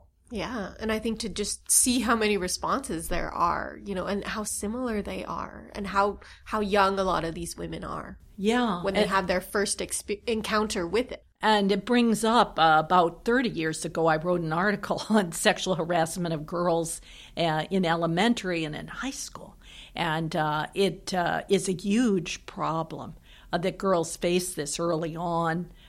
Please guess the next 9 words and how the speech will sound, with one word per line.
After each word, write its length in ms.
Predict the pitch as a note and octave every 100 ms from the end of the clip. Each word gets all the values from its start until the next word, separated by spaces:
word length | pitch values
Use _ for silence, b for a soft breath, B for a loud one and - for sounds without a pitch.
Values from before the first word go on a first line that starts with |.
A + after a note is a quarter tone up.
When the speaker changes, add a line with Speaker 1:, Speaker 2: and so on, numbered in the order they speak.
| -
Speaker 2:
Um, 220 | E3+ D#3
they're 100 | D#3+
struggling 720 | D3 - F3 E3 D#3+ D3+ D3+
with 320 | E3+ E3+ E3 E3
it, 300 | D#3 D#3+ -
and 220 | F#3+ E3
they 80 | D#3+
really 380 | D#3+ F3+ E3 D#3
develop 800 | D#3 D#3+ D#3 E3 F3+ E3+ - -